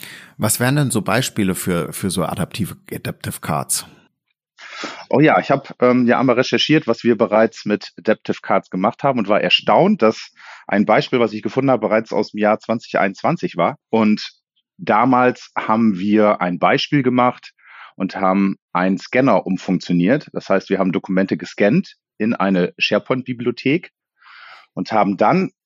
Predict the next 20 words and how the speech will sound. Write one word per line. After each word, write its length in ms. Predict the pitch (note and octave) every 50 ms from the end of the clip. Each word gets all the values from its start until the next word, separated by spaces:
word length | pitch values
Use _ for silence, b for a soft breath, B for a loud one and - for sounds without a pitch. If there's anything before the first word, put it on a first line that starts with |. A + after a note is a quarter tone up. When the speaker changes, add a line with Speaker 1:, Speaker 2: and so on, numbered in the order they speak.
| _ _
Speaker 2:
an 160 | - G#2 A2+
den 140 | G#2+ G#2+ G2+
jeweiligen 460 | F#2+ G#2+ A2 A2+ A2 G#2 G2 F#2 G2
User 580 | G2 F2 G2+ A2+ C#3+ C#3 D3 D#3+ D#3+ E3+ - -
eine 180 | G2+ G2+ F#2+
Adaptive 460 | - F2+ D#2+ G#2+ G#2 - - F#3+ - -
Card 320 | - - F#2 G2 - -
geschickt 380 | - D#3 - - F#3+ F#3 F#3 -
mit 200 | G#2+ F#2 - -
einem 220 | - F#2 F2 E2+
Vorschaubildchen 920 | - - - G2 A2 - - C#3+ C3+ B2 B2+ C#3 D3+ C#3+ - E3 E3 F3 F3 -
von 160 | - C3+ B2
dem 120 | A#2+ B2
Dokument, 580 | A#2 C3+ B2 - C3+ B2+ B2+ C3 D#3+ F#3+ F#3+ - _ _ _ _ _ _ _
was 200 | F#2+ G2 - -
man 100 | G2+ F#2+
auch 140 | F2 - -
größer 300 | - - A2+ - - C3+
klicken 280 | - - C#3 C#3 - C#3
konnte. 420 | - D3 C#3+ C#3+ - E3+ E3+ B